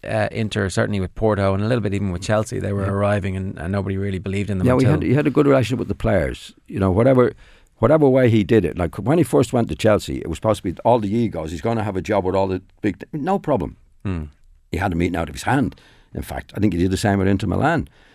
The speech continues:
Speaker 2: Uh, I, I don't think it, I think he did at Porto, but Ma-, Real Madrid has been different. You know, he's, he's fallen out with Casillas, the goalkeeper, uh, Ramos.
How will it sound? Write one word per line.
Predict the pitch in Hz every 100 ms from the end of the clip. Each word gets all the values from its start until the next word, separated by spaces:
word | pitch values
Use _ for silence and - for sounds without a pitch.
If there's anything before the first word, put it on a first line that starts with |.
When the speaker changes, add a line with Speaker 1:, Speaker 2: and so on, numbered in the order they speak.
| _ _
Speaker 2:
Uh, | - 92 92 -
I, | 101 95
I | -
don't | 85 139 117
think | 107
it, | 101 80 110
I | 104
think | 107
he | 101
did | 101
at | 92 -
Porto, | 110 139 - 62 - _
but | 95
Ma-, | 101 110 113
Real | 135
Madrid | 131 107 113 104 - - _ _
has | - 101
been | 98 85
different. | 107 - 69 - - _ -
You | 87
know, | 85
he's, | 87
he's | 87
fallen | - 104 107
out | 98
with | 71 -
Casillas, | - - 95 95
the | -
goalkeeper, | 87 95 92 92 87 90 87 - _ _ _
uh, | 78
Ramos. | 80 95 92 90 -